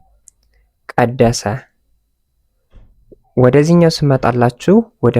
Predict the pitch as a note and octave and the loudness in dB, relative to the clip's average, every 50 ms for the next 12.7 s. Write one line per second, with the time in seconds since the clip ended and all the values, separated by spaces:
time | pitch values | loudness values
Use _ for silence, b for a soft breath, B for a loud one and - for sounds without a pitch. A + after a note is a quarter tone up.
0 | A#2+ A#2+ A#2 A#2 - - A#2+ B2 A#2 A2+ B2+ - - E3+ G#3 B3+ C#4 _ _ _ | 0 0 0 -2 -2 -4 -6 -4 -2 -4 -4 -2 -2 0 0 0 -2 _ _ _
1 | _ - B2 C3 - - A2+ A2+ A#2+ B2 A#2+ A2+ - A#2+ - - F3 A#3+ C#4+ _ | _ -4 -4 -2 -2 -2 -2 -2 0 0 -2 0 0 -2 0 0 -2 -2 -2 _
2 | _ - - A3 - - B2 - - - - - - - - D#3 F#3 B3 C#4 b | _ -8 -6 -6 -4 -4 -6 -6 -6 -8 -6 -6 -8 -4 -2 0 0 -2 -2 b
3 | b b b b b b - B2 - A#2 - G2+ G#2+ - - A2 A#2 A#2+ C3 C3+ | b b b b b b -6 -4 -4 -4 -4 -4 -6 -6 -6 -8 -6 -6 -10 -12
4 | _ _ _ _ _ _ _ _ _ _ _ _ - A#2 A#2 A#2 A2+ A#2 B2+ C#3+ | _ _ _ _ _ _ _ _ _ _ _ _ -4 -4 0 2 2 2 2 0
5 | F3 G3+ G#3+ - _ _ _ _ _ _ _ _ _ _ - A#2 A2+ B2+ D3+ F3+ | 0 -2 -4 -6 _ _ _ _ _ _ _ _ _ _ -2 0 2 2 2 0
6 | A3 A3 _ _ _ _ _ _ _ _ - - - B2+ A2 A2+ B2+ _ _ _ | -2 -2 _ _ _ _ _ _ _ _ -12 -6 -4 -2 -2 -2 -2 _ _ _
7 | _ _ _ _ _ - - A#2+ A2 A2+ A2 - D#3+ F#3+ A3+ A3+ _ _ - A#2+ | _ _ _ _ _ -6 -4 -4 -2 -2 -2 0 0 0 0 -2 _ _ -4 -2
8 | A#2+ A2+ - - - A#2 C3+ - - A#2+ A#2 - _ _ _ _ _ _ _ _ | -2 -2 -2 -2 -4 -4 -4 -4 -8 -10 -10 -10 _ _ _ _ _ _ _ _
9 | _ _ _ _ _ _ _ _ _ _ _ _ _ _ _ _ _ _ _ _ | _ _ _ _ _ _ _ _ _ _ _ _ _ _ _ _ _ _ _ _
10 | _ _ _ _ _ _ _ _ _ - - A#2+ A#2 A#2+ A#2 A#2+ C3+ D#3+ G3 A3+ | _ _ _ _ _ _ _ _ _ -6 -2 0 2 2 2 2 2 0 0 -2
11 | A#3 _ _ _ _ _ _ _ _ _ _ _ _ - A2+ A#2+ B2 B2 B2 D3 | -4 _ _ _ _ _ _ _ _ _ _ _ _ -6 -4 -2 0 2 2 2
12 | F3 G#3+ A3 - _ _ _ - _ _ _ - - - | 2 0 -2 -6 _ _ _ -20 _ _ _ -12 -12 -6